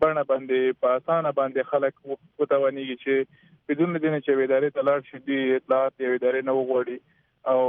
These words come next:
اطلاعات ورته ورکړی شي. همدغه راز هغه موارد چې ستونزې پیدا کوي، آه، متقاضیانو ته، دغه موارد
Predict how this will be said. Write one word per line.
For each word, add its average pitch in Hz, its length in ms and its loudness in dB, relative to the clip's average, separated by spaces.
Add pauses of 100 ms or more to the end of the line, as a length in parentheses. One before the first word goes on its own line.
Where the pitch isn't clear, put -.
(120)
اطلاعات 131 320 0
ورته 127 220 -2
ورکړی 127 400 0
شي. 123 180 -6 (260)
همدغه 160 380 0
راز 151 160 0
هغه 147 260 0
موارد 139 360 2 (100)
چې 147 140 -2 (320)
ستونزې 143 760 0
پیدا 131 280 0
کوي، 131 300 -2 (420)
آه، 131 160 4 (100)
متقاضیانو 131 600 -2
ته، 143 160 0 (220)
دغه 156 140 2
موارد 143 400 2